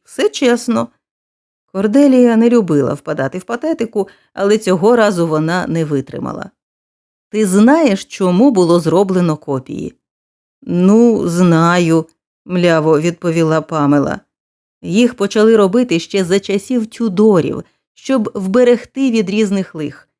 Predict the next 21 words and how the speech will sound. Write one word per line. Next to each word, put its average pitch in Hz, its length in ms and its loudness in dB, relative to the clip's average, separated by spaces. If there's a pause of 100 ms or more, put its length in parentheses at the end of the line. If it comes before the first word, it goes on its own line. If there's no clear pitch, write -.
(320)
Ці 196 180 -6
картини 196 600 0
пережили 180 560 2
революцію, 196 1000 -2
одну 208 380 2
пожежу, 175 800 0 (280)
три 202 240 0
розорення 196 1040 2
та 185 140 -6
дві 196 280 -2
війни. 165 500 -4 (480)
Ми 220 320 2
стараємося 190 840 -2
щосили. 247 840 -2 (420)
Нещасний 226 580 -2
Гонлі 226 460 2
співає 226 520 0
та 220 140 -2
танцює 233 540 0
перед 175 340 -4
туристами». 147 680 -4